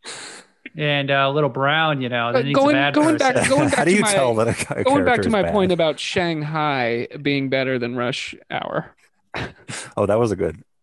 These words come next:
Speaker 3: good part of me talking too.
Speaker 1: Shanghai
Speaker 2: <laughs>
Speaker 1: Noon.
Speaker 3: Um, yeah, these are all great parts of me talking that you guys are bringing up. <clears throat> Um, Josh Miller.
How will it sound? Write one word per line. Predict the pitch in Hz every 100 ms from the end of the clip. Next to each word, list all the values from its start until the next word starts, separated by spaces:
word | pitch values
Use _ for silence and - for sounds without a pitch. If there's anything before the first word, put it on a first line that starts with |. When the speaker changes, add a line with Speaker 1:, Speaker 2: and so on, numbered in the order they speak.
| _ -
Speaker 3:
good | 98 80 - - _ _ _ _ _ _
part | - 85
of | 82 95
me | 87
talking | 90 82 92 90
too. | 92 82 - - - _ _ _ _ _
Speaker 1:
Shanghai | 147 143 139 135 175 226
Speaker 2:
<laughs> | 127
Speaker 1:
Noon. | 131 135 151 156 - _ _ _ _ _ _ _ - - - - - - _ _ -
Speaker 3:
Um, | 101 92 92 87 101 - _ _ -
yeah, | 82 82 - - - -
these | 104
are | 113
all | 113
great | 113 104
parts | - 95 -
of |
me | 87 85
talking | 101 - - 117
that | -
you | 101
guys | 104 131
are | 143 -
bringing | 117 - 123
up. | - - 160 -
<clears throat> | 170 156 147 _ _ _ _ _ _ _ - - _ _ _ _ _ _ _ -
Um, | 90 87 87 90 90 92 101 _
Josh | - 90 92 -
Miller. | 90 90 90 87 87